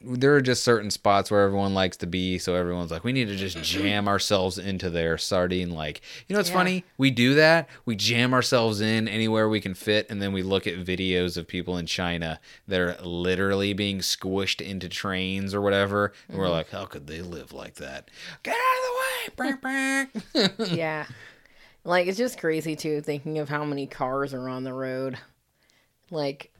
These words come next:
Speaker 2: how do we have that <laughs> much fuel anyway?
Speaker 1: Can I tell you, I've been thinking about this more and more. I think this is just an, a, becoming an adult thing that I've just now started to do at age thirty-six,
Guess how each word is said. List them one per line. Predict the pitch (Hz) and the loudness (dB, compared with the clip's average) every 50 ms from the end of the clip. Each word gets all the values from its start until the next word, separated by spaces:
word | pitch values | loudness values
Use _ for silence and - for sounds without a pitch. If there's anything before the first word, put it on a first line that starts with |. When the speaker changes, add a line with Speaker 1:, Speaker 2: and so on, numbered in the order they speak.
| _ _ _ - | _ _ _ -6
Speaker 2:
how | - 180 180 190 | -2 2 2 4
do | 190 | 2
we | 202 202 190 175 | 2 2 2 0
have | 156 156 151 151 156 151 | 0 0 0 0 0 0
that | 151 151 147 - | 0 -2 0 2
<laughs> | |
much | - - - - 349 - - 403 - | 2 2 6 6 6 6 6 2 -2
fuel | - - - 226 202 196 208 208 190 165 175 180 - | -4 -10 -4 -2 4 6 8 8 8 8 4 0 -2
anyway? | 185 190 202 196 196 180 165 165 151 151 151 151 156 160 - - - - - - - - - - - _ _ _ - | -2 0 2 2 4 4 4 4 4 4 2 2 2 0 0 -2 -10 -18 -18 -18 -18 -18 -18 -20 -20 _ _ _ -4
Speaker 1:
Can | - 165 | -2 0
I | 196 | 0
tell | 202 - 156 135 | 2 6 6 6
you, | 139 160 170 160 - | 8 8 6 4 2
I've | - 123 120 | 2 0 2
been | 170 160 | 0 0
thinking | 135 - 135 135 123 | 0 0 2 2 2
about | 113 104 104 101 92 | 4 4 4 4 4
this | 107 98 - | 2 0 0
more | 98 92 90 92 95 101 98 | -2 -2 0 2 4 4 4
and | 95 90 | 2 2
more. | 85 82 82 85 87 92 98 98 101 - _ _ | 0 0 0 0 2 2 0 0 -4 -8 _ _
I | - 95 101 101 | -4 -2 -2 0
think | - 120 120 113 | 0 -2 0 2
this | 107 104 98 | 0 0 0
is | 104 95 87 | 0 -2 0
just | 92 95 90 - - | 0 0 0 0 -2
an, | 95 90 | -2 0
a, | 90 82 71 | 0 -2 -4
becoming | 92 90 92 90 - - 101 98 98 95 92 | -6 -6 -6 -6 -4 -2 -2 -2 0 0 0
an | 87 | 0
adult | 87 85 80 82 82 82 87 82 - | 0 -2 0 0 0 0 0 -2 -2
thing | - 101 98 98 95 95 98 98 101 90 85 | -2 -2 0 0 0 -2 -4 -6 -6 -6 -4
that | 95 87 | 0 2
I've | 87 85 80 | 2 2 2
just | 80 92 92 - - | 0 0 0 0 0
now | 90 87 90 92 | 0 0 0 0
started | - - 92 90 92 92 87 | 0 2 2 2 2 2 0
to | - 98 | -2 -2
do | 90 95 95 95 | 0 2 2 4
at | 98 98 | 4 4
age | 95 95 90 - | 4 2 0 -2
thirty-six, | - 101 98 95 95 92 - - 98 98 98 - - | -2 0 0 0 -2 -4 -2 2 2 2 2 0 -6